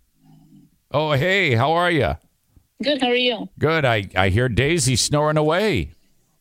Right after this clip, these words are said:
Speaker 2: Yep, she decided to join me today.
Speaker 1: Okay, yeah, she doesn't want anything to do with me.
Speaker 2: <laughs> She decided to stay down here with me today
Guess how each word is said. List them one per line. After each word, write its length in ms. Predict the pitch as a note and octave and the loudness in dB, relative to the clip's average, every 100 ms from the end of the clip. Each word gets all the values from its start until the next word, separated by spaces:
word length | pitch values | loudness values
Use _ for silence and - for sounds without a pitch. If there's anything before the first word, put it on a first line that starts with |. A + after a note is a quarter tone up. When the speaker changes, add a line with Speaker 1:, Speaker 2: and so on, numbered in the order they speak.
| _ - | _ -4
Speaker 2:
Yep, 200 | A3 - | -4 -4
she 140 | - | -6
decided 440 | G#3+ - A3+ A3 A3 | -6 -2 -2 -2 -4
to 80 | |
join 300 | G#3 A3 A3 G#3+ | -2 -2 -2 0
me 120 | G3 | 0
today. 380 | F#3 F3+ F3 F#3 - | 0 -2 -4 -8 -6
Speaker 1:
Okay, 480 | F2 G2+ B2 C3+ C3 | 0 0 0 0 0
yeah, 300 | B2 C#3+ D3 | 2 2 2
she 180 | C3 C#3 | 0 0
doesn't 280 | D3 C3+ D3 | 0 0 0
want 200 | C#3+ C#3 | 0 0
anything 440 | C#3+ D3 C#3 D3 | 0 -2 -2 -2
to 80 | D3 | 0
do 180 | B2 F3 | 0 0
with 200 | C#3+ F2+ | 0 -4
me. 220 | C2+ - _ _ _ _ _ _ - - | -12 -12 _ _ _ _ _ _ -8 -2
Speaker 2:
<laughs> 240 | D4+ D#4 - - - - _ _ _ - | 0 0 -4 -16 -16 -18 _ _ _ -20
She 60 | G#3+ | -10
decided 460 | G3 - A3 G#3+ G3+ | -10 -4 -2 -2 -4
to 60 | |
stay 180 | - A3+ | -2 -2
down 160 | G#3 G#3+ | -2 -2
here 160 | G#3 | 0
with 160 | G3+ - | -2 -4
me 160 | F#3 E3+ | -6 -4
today 380 | F#3 F3 F3+ | -4 -4 -4